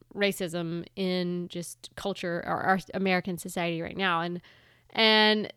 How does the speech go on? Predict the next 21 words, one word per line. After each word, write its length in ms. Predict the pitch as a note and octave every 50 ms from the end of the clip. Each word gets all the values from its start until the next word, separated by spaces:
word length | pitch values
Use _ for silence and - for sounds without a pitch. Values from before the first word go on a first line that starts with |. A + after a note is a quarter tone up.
| _
they 240 | - B3+ B3+ A#3+ A3
were 460 | A3 G3+ F#3+ - - F#3+ F#3+ G3+ G3+
naming 280 | G3 G3+ G3 F#3+ F#3+ F#3
kind 140 | F#3+ G3+ G3
of 60 | F#3
the 80 | F#3 E3+
obvious, 360 | E3 E3+ - E3 F3 F3+ -
which 160 | F3 F3 -
is 120 | F#3+ G3
what 80 | - -
I 80 | - F#3+
said, 200 | - - - -
like 180 | - A#2+ A#2 - -
T 300 | - - - C#4+ C4+ C4
V, 560 | A#3 A#3 A3+ A3 A3 A3 G#3+ G#3+ G#3+ G#3 G#3 G3 - - - - - - - - -
um, 560 | F#3 F3+ F3+ F3 E3+ E3+ E3+ E3+ E3+ E3+ - _ _ _ _ _ _ -
mov-, 360 | C4+ C#4+ C#4 C4+ B3+ A#3+ B3+ -
films, 760 | - C#4 C4 B3 B3 A#3+ A#3+ A#3 A#3 A#3 A3 - - - - _ _ _ _ _ _ _ _ _ _ - - -
you 100 | G3 F#3
know, 160 | F3+ F3 F3 -
music, 840 | - A#3 B3+ C4+ C4 B3+ A#3+ A3+ A#3 A3+ A3+ A3 A3 G#3+ G#3 -